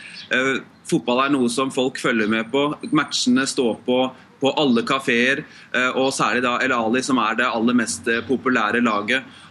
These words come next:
Så er det da mye sinne som rettes mot, eh, politiet, men også mot, eh, militærrådet, for at ikke de klarer å opprettholde ro og orden.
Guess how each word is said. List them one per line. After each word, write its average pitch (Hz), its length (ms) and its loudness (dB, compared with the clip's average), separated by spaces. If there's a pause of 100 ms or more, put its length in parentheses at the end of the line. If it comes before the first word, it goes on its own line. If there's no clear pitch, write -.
(100)
Så 165 80 0
er 139 80 2
det 139 80 0
da 143 80 2
mye 143 240 2
sinne 123 340 2
som 147 220 0
rettes 151 400 -2
mot, 143 320 2
eh, 147 80 2
politiet, 160 460 2
men 175 100 2
også 143 260 0
mot, 139 360 2
eh, 139 100 2
militærrådet, 131 720 2
for 196 80 0
at 160 160 0
ikke 135 160 0
de 139 140 2
klarer 117 500 2
å 139 80 -2
opprettholde 120 560 0
ro 127 220 4
og 123 100 4
orden. 156 400 2